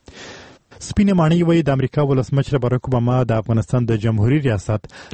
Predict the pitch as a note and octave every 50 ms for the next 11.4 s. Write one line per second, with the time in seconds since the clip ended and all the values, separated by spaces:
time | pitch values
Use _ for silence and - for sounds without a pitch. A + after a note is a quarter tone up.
0 | - C#3+ C#3+ D3 C#3 B2 B2+ C#3+ D#3+ E3 D#3+ C#3+ - - A#2+ A2+ A2+ G#2+ A2+ A2+
1 | A2+ G#2+ - A2+ A#2 A2+ - A#2 G#2 G#2 - - A2+ A2 A2 A2 - - A#2+ A#2+
2 | B2 A#2+ G#2+ G2 G2 - - G#2 G#2 G#2+ A2 A2 A2 G2 - B2+ - C#3+ D3 C#3+
3 | C#3 C3 B2+ B2 B2 - - - - A#2+ A#2+ A#2+ A#2 A#2 G2 - B2+ A#2 A2 -
4 | - B2 A#2+ - - - - - - - - C3+ D#3 D3+ C3+ D3 D3 D3 B2+ C#3+
5 | E3 F#3 E3 B2+ G#2+ - - A2+ A2 - - - - - - - - - D#3 C#3+
6 | D#3+ D#3+ D#3+ C#3+ D#3 E3 E3+ E3 D3+ - - D3 C3 C3 C#3+ D3 C#3+ - D3+ C#3
7 | B2+ B2 A#2+ B2+ C3 C#3 C#3 B2+ A#2+ A#2 - - A#2 A2 D#3 D#3+ E3 D#3 D#3 -
8 | _ _ _ - C#3 C#3 C#3+ C#3 - C#3 C3 - C#3+ C#3+ D#3 D#3 - - - D3
9 | C#3+ E3 D#3+ D3 - B2 A2 A#2 A2+ A2 A2+ A#2 A#2+ - - A#2+ G#2+ A#2 A2+ A#2+
10 | - - E3+ B2+ A#2+ B2 C3+ D#3 D#3 C3+ A2+ G2+ G#2 G2+ A#2 A#2 - - D3 B2+
11 | B2 - - G#2+ G2 - - A2+